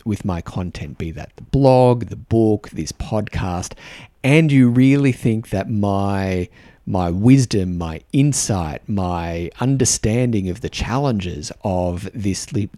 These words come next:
this diplomatic life and the highs and the lows of it, if you could really do with me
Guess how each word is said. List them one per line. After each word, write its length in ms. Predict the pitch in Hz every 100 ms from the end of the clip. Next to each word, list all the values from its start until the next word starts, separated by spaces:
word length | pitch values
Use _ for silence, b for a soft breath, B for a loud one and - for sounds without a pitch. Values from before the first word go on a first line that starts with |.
| -
this 220 | 104 -
diplomatic 640 | - 98 131 87 - -
life 300 | 92 80 -
and 100 | 87
the 40 | 76
highs 540 | - 110 113 120 107
and 140 | 107 87
the 80 |
lows 580 | 80 95 107 107 101 92 - -
of 320 | 95 107 104 -
it, 400 | 85 73 151 - B B B B B B B B _ -
if 160 | 139
you 100 | 127
could 180 | 123 123
really 340 | 123 139 139 123
do 260 | 123 120
with 360 | 107 104 - -
me 720 | 113 117 117 117 104 101